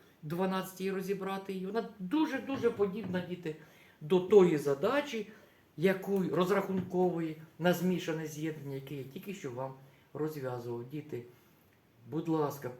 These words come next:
підготуйтеся, завтра у нас, відповідно, буде невеличка робота. Ми з вами спробуємо порозраховувати, е, опори отаких різних схем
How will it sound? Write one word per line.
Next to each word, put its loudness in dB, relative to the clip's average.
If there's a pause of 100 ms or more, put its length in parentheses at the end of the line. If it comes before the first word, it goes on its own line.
(880)
підготуйтеся, -2
завтра -2
у -4
нас, -10
відповідно, -10
буде -10 (420)
невеличка -4
робота. -4 (400)
Ми -8
з -12
вами -4
спробуємо -4 (400)
порозраховувати, -4 (380)
е, -10 (560)
опори 4 (300)
отаких -8 (140)
різних -10
схем -6